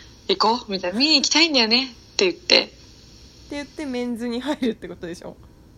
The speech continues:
Speaker 1: なんかニコアンドとかさ。
Speaker 2: はい、あー、なるほど。
Speaker 1: うちめっちゃ好きなんだよねって言って、
Speaker 2: うん。
Speaker 1: ニコはほらメンズライン置いてる店もあるから、
Speaker 2: はいはいはい。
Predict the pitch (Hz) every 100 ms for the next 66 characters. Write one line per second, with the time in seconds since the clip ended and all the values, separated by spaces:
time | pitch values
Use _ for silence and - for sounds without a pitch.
0 | - - 240 247 220 214 269 330 294 208
1 | 185 180 185 175 - 156 - - 302 233
2 | 285 330 330 339 370 349 339 285 285 -
3 | 311 269 233 226 226 170 - 190 175 226
4 | 220 190 190 - 247 254 220 185 185 170
5 | 180 220 233 240 247 190 180 175 175 180
6 | - 254 247 240 165 160 175 214 185 -